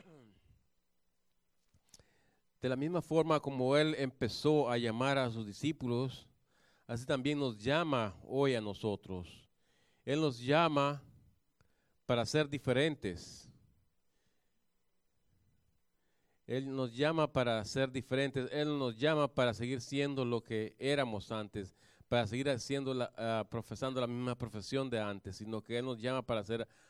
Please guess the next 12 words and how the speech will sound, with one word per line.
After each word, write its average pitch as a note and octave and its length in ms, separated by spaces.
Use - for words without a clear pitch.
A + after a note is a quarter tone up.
algo B2 420
diferente. G2 800
Amén. C3 320
En, A2+ 260
ah, A2+ 340
Mateo C3+ 400
capítulo C3 460
cuatro, C#3 340
versículo C3 460
dieciocho B2 500
dice, A#2 400
"Amado, C3+ 540